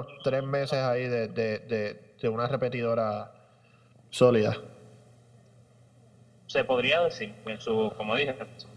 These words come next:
Speaker 1: forma quizás más simplista, sí. En eso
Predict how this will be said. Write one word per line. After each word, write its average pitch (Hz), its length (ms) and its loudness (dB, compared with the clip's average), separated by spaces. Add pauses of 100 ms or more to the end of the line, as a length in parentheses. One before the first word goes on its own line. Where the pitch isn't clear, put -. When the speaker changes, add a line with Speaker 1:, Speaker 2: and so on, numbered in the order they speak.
(120)
Speaker 1:
forma 151 440 2
quizás 147 220 -2
más 143 160 0
simplista, 143 460 -4
sí. 110 180 -6 (440)
En 113 200 0
eso 117 800 2